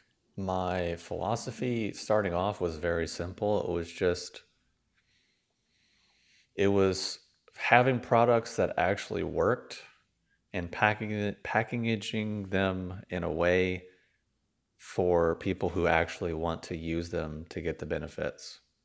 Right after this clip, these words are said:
So what I meant by, what I mean by that and kind of how I arrived at that is, um,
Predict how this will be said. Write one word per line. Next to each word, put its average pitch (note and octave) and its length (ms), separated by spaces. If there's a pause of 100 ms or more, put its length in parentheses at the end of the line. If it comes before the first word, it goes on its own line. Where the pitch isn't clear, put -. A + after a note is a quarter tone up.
(800)
So F2+ 520
what G#2 160
I G2+ 80
meant G#2+ 260
by, F#2 200
what G#2 200
I F#2+ 80
mean G#2+ 180
by F#2+ 140
that F2 240
and E2+ 140
kind G#2 160
of F#2+ 100
how F2 160
I D#2 80
arrived E2+ 360
at D#2 120
that D#2 280
is, D#2 440 (840)
um, D#2+ 540